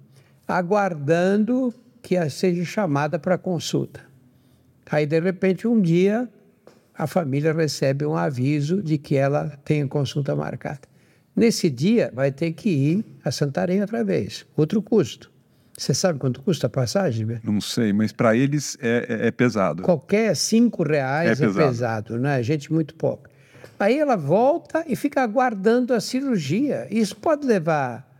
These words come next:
Speaker 1: um mês, dois meses, cinco anos aguardando a cirurgia.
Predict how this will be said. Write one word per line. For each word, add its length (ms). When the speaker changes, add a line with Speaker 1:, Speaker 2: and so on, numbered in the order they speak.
Speaker 1:
um 120
mês, 480
dois 280
meses, 720
cinco 480
anos 400
aguardando 580
a 60
cirurgia. 640